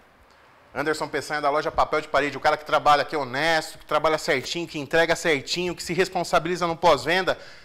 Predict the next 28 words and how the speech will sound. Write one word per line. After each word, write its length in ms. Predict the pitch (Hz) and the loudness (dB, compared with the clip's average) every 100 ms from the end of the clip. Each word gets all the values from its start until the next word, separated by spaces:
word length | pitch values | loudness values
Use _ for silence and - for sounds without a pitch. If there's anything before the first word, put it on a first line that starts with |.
| - _ _ | -20 _ _
Só 320 | - 104 107 | -10 -8 -8
estou 300 | 123 - 127 | -10 -4 -4
aqui 160 | 120 131 | -4 -6
novamente. 560 | 123 123 117 120 - | -4 -4 -4 -8 -8
Me 100 | 143 | -10
desliguei 380 | 160 160 156 175 | -10 -8 -4 -4
porque 300 | 180 165 165 | -4 -6 -6
minha 240 | 160 170 | -4 -4
filha 340 | 147 - 170 190 | -4 -8 -6 -2
nasceu. 640 | 185 - - 160 180 139 - - - | -2 -4 -6 -4 -4 -6 -12 -20 -18
Coisa 220 | - 120 127 | -12 -8 -4
mais 260 | 143 120 | -2 -4
linda 260 | 117 143 143 | -8 -10 -8
do 140 | 127 | -8
mundo. 280 | 113 123 120 | -8 -10 -4
E 40 | |
a 60 | 135 | -2
coisa 200 | 180 175 | 0 0
mais 280 | 180 220 170 | 0 0 -2
linda 200 | 214 196 | -6 -4
do 80 | 180 | -2
mundo 140 | 202 | -2
eu 60 | 208 | 0
vou 80 | |
deixar 180 | 196 202 | 0 0
a 60 | 190 | -2
sua 280 | - 262 233 | 0 2 2
casa 460 | - 214 247 226 | 4 4 4 0